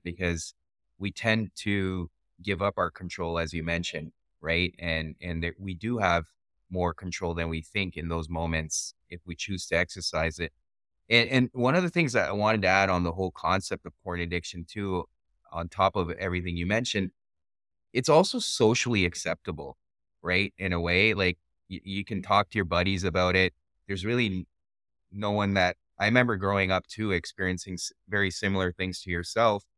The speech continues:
but it was never really anyone pointing it out to me that, "Hey man, like, do you think this is healthy?" Because everyone was doing it, right? And, and it was,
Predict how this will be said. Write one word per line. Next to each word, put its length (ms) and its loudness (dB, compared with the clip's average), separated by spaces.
but 100 2
it 40 4
was 120 -2
never 300 6
really 300 10
anyone 480 4
pointing 320 0
it 80 2
out 180 2
to 100 -12
me 180 -2
that, 260 2
"Hey 180 2
man, 320 2
like, 240 0
do 120 -6
you 80 -2
think 200 -2
this 200 -6
is 100 -10
healthy?" 540 -2
Because 280 0
everyone 440 6
was 200 -2
doing 380 0
it, 140 -10
right? 320 0
And, 500 0
and 160 -2
it 40 2
was, 260 -2